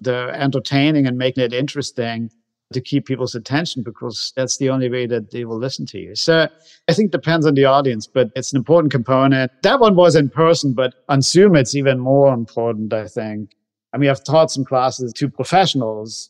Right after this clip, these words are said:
on Zoom, and one has to organize things entirely differently than, <laughs>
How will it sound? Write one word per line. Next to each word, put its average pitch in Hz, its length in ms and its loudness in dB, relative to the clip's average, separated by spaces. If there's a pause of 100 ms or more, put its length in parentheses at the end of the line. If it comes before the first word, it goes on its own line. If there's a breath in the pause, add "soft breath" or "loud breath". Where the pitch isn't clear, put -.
on 120 160 -6
Zoom, 147 540 2
and 117 300 -6
one 160 160 2
has 147 260 2
to 135 80 -2
organize 127 480 0
things 113 160 -4
entirely 117 640 2
differently 98 640 -6
than, 104 180 -2 (180)
<laughs> 160 200 2